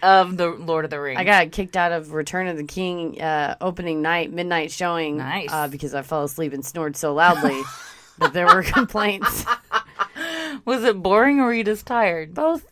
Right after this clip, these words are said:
Speaker 1: Yeah.
Speaker 2: <laughs> I think
Speaker 1: There
Speaker 2: I
Speaker 1: were
Speaker 2: went,
Speaker 1: complaints.
Speaker 2: I
Speaker 1: That's
Speaker 2: think I went
Speaker 1: hilarious.
Speaker 2: to, like, impress a guy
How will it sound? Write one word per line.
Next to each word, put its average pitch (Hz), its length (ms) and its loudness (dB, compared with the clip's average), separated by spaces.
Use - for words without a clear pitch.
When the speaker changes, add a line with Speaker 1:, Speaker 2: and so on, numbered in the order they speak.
Speaker 1:
Yeah. 165 300 4
Speaker 2:
<laughs> - 200 -14
I 247 140 6
think 320 180 2
Speaker 1:
There 359 120 6
Speaker 2:
I - 20 6
Speaker 1:
were 302 120 4
Speaker 2:
went, 240 300 2
Speaker 1:
complaints. 165 460 -4
Speaker 2:
I 226 60 2
Speaker 1:
That's 233 80 2
Speaker 2:
think 285 160 2
I 320 80 8
went 254 80 2
Speaker 1:
hilarious. 214 220 0
Speaker 2:
to, 214 80 0
like, 196 200 2
impress 170 400 -2
a 175 80 -2
guy 160 580 0